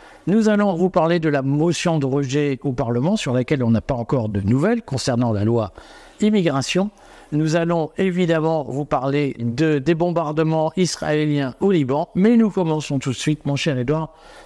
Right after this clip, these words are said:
par l'affaire El Razoui, puisque, euh, la, la, nous, nous avons appris, euh, cette, euh, ce week-end que Valérie Pécresse,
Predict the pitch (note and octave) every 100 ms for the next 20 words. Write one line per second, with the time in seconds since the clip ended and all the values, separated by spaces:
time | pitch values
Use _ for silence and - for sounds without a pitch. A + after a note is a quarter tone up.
0 | - D3+ D3 C#3+ - F3+ E3 - G3+ G3+
1 | E3+ D#3+ D#3+ F#3+ A#3+ - E3 - - D3+
2 | C#3 B2+ - - - - C3+ B2+ A#2+ A2+
3 | A2 A2 A2 G2 A#2+ A2+ A2+ G#2+ A2+ A2+
4 | A#2 A2+ A2 A#2 B2 A#2+ G#2+ - F#3 A3+
5 | - - - - A#2+ A2+ - C#3+ - C3
6 | A#2+ A2+ A2 - E3+ C#3+ A2 D3 F#3+ F3+
7 | B2+ - B2+ B2 D#3 D#3 D3 C3+ C3+ -
8 | D#3+ F#3 -